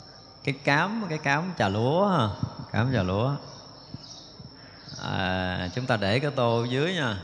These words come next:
Để tô dưới. Cái này đã học lâu quá rồi, bây giờ mới nhớ ra, không biết bao nhiêu năm rồi. Rồi cái chúng ta úp cái, cái,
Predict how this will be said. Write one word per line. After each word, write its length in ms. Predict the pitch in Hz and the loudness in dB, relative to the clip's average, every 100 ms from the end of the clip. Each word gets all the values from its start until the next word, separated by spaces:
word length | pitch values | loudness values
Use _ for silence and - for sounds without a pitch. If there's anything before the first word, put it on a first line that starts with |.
| - - - | -10 -14 -8
Để 220 | - 117 131 | -2 0 2
tô 220 | 113 110 | 2 2
dưới. 360 | 113 123 156 156 - - - - | 4 4 2 -2 -10 -18 -16 -8
Cái 100 | 117 | -4
này 140 | 98 | -2
đã 80 | 92 | -2
học 220 | 90 - | -4 -2
lâu 140 | 104 | -2
quá 340 | 101 101 123 175 | 0 0 0 0
rồi, 140 | 127 | -2
bây 120 | 90 | -4
giờ 120 | 95 90 | -4 -4
mới 160 | 101 | -4
nhớ 200 | 113 117 | -2 -2
ra, 300 | 135 104 92 95 85 95 90 92 | -2 -2 -4 -6 -8 -8 -10 -8
không 120 | 101 | -6
biết 100 | 120 123 | -4 -4
bao 80 | 104 | -4
nhiêu 140 | 101 | -4
năm 200 | 98 98 | -4 -4
rồi. 120 | 92 90 - - - - - - | -6 -8 -14 -18 -16 -16 -14 -4
Rồi 180 | 92 | -2
cái 140 | 98 135 | 0 0
chúng 160 | 143 | -2
ta 100 | 131 120 | -2 -2
úp 140 | 175 190 - | -2 -4 -4
cái, 280 | 151 151 143 | -4 -2 -4
cái, 100 | 156 | -8